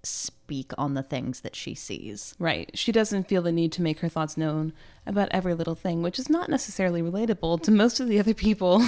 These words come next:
Speaker 2: <laughs> in her orbit who are determined to make sure that everyone knows their very self-important thoughts on whatever thing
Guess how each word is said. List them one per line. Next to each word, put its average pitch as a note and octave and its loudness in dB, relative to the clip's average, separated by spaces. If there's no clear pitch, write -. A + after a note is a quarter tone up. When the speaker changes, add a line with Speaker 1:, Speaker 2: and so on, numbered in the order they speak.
Speaker 2:
<laughs> - -18
in C4 12
her A3+ 10
orbit B3 8
who D#4 10
are G3 6
determined A3+ 6
to G3+ 2
make F3 6
sure E3 0
that D#3 2
everyone D#3 2
knows D#3 0
their D#3 -4
very F3+ 4
self-important D#3 -2
thoughts C#3+ -4
on D3+ -4
whatever D#3 0
thing D3+ -2